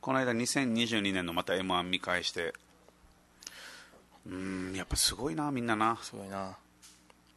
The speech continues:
Speaker 1: なんか、ど-、うん、勉強なるね。
Speaker 2: もうちょっとね、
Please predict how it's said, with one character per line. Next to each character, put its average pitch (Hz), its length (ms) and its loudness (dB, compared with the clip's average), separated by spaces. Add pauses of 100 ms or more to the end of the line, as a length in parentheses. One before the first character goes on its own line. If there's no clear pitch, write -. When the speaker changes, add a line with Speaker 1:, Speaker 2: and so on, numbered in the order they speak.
(160)
Speaker 1:
な 90 80 -8
ん 85 80 -10
か、 78 200 -8 (1600)
ど-、 - 180 -4 (100)
う 101 40 -10
ん、 82 460 -12
勉 101 160 -6
強 123 140 2
な 143 80 2
る 120 100 -2
ね。 101 220 -4 (1300)
Speaker 2:
も 120 60 -4
う 110 40 -8
ち - 100 0
ょ - 20 -10
っ - 20 -20
と - 180 -6 (220)
ね、 110 240 2